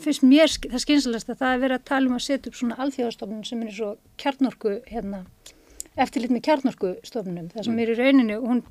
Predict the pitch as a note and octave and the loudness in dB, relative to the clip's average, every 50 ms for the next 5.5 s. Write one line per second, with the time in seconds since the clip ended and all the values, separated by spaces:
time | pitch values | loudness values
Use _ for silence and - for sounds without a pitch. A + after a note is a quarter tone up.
0 | - - C#4+ C4+ - - - D#4+ D4 - - A#3 B3+ B3+ B3 A#3 A#3 - - - | -6 -6 -4 -4 -4 -4 -4 -2 -2 -2 0 2 2 2 2 0 -4 -8 -10 -10
1 | - A#3 G#3+ A#3 A3+ - - - - - - - - - - _ _ - _ _ | -8 -6 -6 -8 -8 -10 -14 -20 -20 -20 -20 -20 -20 -20 -20 _ _ -20 _ _
2 | - - - - - - - - _ _ _ _ _ _ _ - B3+ B3+ A#3 A3+ | -8 -8 -8 -10 -20 -20 -20 -20 _ _ _ _ _ _ _ 0 4 6 8 8
3 | A3 G#3+ A3 A3 A3+ A3+ A#3+ - C4 A3 B3 C4+ D4 - C#4 A#3+ F#3+ A#3+ - - | 8 8 6 6 4 2 2 2 2 2 4 4 4 4 2 2 2 0 -2 -2
4 | A3+ A3 A3+ G#3+ G3 F3+ G3 G3 A#3 B3+ A3 G#3+ G3+ A3 G#3+ G#3+ A3 - B3 A#3 | -2 -2 -2 -4 -4 -4 -2 -2 0 2 0 0 0 -2 -4 -4 -2 -2 -2 -2
5 | A#3+ A#3+ - B3+ A#3+ B3+ A#3+ A3+ A3 | -2 -2 -2 -4 -4 -4 -4 -4 -4